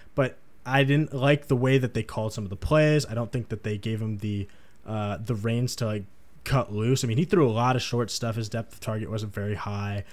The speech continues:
And Jonathan Taylor looked good, but I, I, I'm, I wanna see how Wentz progresses through the next couple of games. Seahawks might have a better defense than we thought, but I,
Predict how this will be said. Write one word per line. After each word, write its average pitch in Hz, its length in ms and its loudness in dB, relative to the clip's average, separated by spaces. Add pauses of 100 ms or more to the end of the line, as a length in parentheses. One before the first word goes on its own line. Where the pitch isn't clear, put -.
(300)
And - 260 -6 (140)
Jonathan 254 280 8
Taylor 254 260 6
looked 220 200 0
good, 202 220 2 (480)
but 143 260 6
I, 135 160 0
I, 180 420 8
I'm, 202 220 4 (300)
I 156 140 8
wanna 208 200 10
see 196 220 2
how 165 180 4
Wentz 143 340 2
progresses 104 920 -4
through 107 240 -6
the 104 80 -4
next 98 240 -8
couple 101 320 -8
of 90 80 -10
games. 87 400 -12 (200)
Seahawks 220 520 4
might 165 220 6
have 185 120 4
a 175 40 4
better 156 200 4
defense 147 340 0
than 127 120 -2
we 120 80 -2
thought, 135 400 -2
but 101 120 -10
I, 113 420 -2